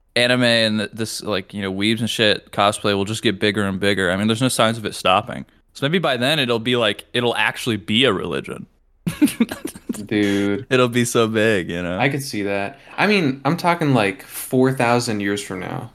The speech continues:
Speaker 2: Like,
Speaker 1: No, we're not making,
Speaker 2: four thousand
Speaker 1: we're not making it there.
Speaker 2: I, uh, I
Speaker 1: <laughs>
Speaker 2: wanna believe.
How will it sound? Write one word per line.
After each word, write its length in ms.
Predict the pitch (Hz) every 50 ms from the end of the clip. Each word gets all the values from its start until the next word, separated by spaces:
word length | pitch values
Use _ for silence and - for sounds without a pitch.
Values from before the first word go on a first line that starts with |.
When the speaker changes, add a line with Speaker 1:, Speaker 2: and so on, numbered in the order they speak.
| _ -
Speaker 2:
Like, 140 | 123 127 123
Speaker 1:
No, 120 | 117 117
we're 80 | 117 117
not 140 | 110 110
making, 60 | 113 110
Speaker 2:
four 80 | - 170 156
thousand 100 | 131 113
Speaker 1:
we're 80 | 117 120
not 160 | 117 110 107
making 240 | 104 98 92 - 92
it 120 | 90 82 -
there. 200 | 87 87 87 - - - _ _ _ _ _ _ _ _ _ _ _ _ - - _ -
Speaker 2:
I, 100 | - 117 - 135 131 - _ - - 143
uh, 460 | 160 185 196 202 202 202 202 196 175 - - - _ _ - 240 - 170
I 80 | - 165
Speaker 1:
<laughs> 40 |
Speaker 2:
wanna 240 | 294 294 - 175 165
believe. 520 | 311 320 311 - 214 - 302 302 285 -